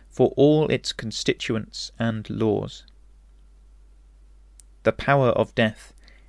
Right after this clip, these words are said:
is in its very constitution, so that the law of its nature is styled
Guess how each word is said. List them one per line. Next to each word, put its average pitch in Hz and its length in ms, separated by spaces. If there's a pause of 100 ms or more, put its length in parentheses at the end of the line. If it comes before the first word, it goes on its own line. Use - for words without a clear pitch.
(340)
is 110 180
in 135 260
its - 220
very 131 260
constitution, - 840 (1200)
so 117 260
that - 300 (300)
the 117 80
law 139 340
of 135 160
its - 220
nature 113 460 (840)
is 110 160
styled 107 580